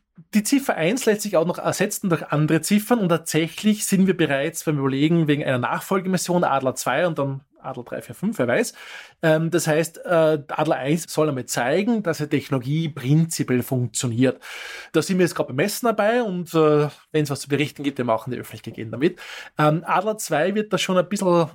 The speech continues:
genauer sein, äh, bessere Detektortechnologie auch haben und, äh, ein bisschen präziser messen halt. Das wird sich jetzt noch, äh, in den nächsten Tests dann rauszeigen, wie genau das geht.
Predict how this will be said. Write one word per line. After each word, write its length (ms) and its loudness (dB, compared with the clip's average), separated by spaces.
genauer 460 2
sein, 420 0
äh, 380 2
bessere 300 0
Detektortechnologie 880 0
auch 160 2
haben 460 2
und, 560 2
äh, 180 4
ein 40 0
bisschen 180 -6
präziser 360 0
messen 380 0
halt. 280 0
Das 340 -12
wird 140 -6
sich 140 -16
jetzt 180 -12
noch, 160 -10
äh, 60 0
in 140 2
den 80 -2
nächsten 200 -4
Tests 220 -2
dann 80 -4
rauszeigen, 480 0
wie 80 2
genau 280 2
das 180 -2
geht. 220 0